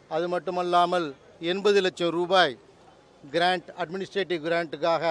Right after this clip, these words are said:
தமிழக இந்த ஸ்டேட் ஹஜ் கமிட்டிக்கு கொடுத்திருக்கிறார்கள். மேலும் நிறைய சலுகைகளை தமிழக அரசு மக்களுக்கு செய்து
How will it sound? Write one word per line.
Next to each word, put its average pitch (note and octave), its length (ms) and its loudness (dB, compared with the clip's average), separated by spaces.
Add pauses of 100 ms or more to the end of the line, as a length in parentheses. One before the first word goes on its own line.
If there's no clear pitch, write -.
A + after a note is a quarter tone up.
(340)
தமிழக G#3 520 -2 (260)
இந்த D3+ 200 -8
ஸ்டேட் G#3+ 360 0
ஹஜ் D#3+ 180 -6
கமிட்டிக்கு D#3+ 400 -8
கொடுத்திருக்கிறார்கள். C#3 640 -8 (1040)
மேலும் G3+ 340 0
நிறைய G3 200 4 (160)
சலுகைகளை F#3+ 460 2 (100)
தமிழக F3+ 320 0
அரசு E3+ 260 -2 (600)
மக்களுக்கு F3+ 400 -6
செய்து F3+ 180 -2